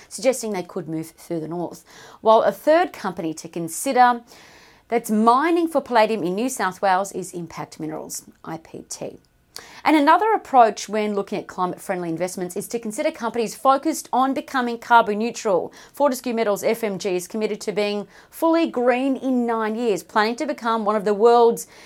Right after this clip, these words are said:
biggest producers of green hydrogen, and will also move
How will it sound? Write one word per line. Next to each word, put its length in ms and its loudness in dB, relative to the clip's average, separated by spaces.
biggest 400 0
producers 840 -2
of 220 2
green 420 -2
hydrogen, 1000 -2
and 140 6
will 140 2
also 360 2
move 600 2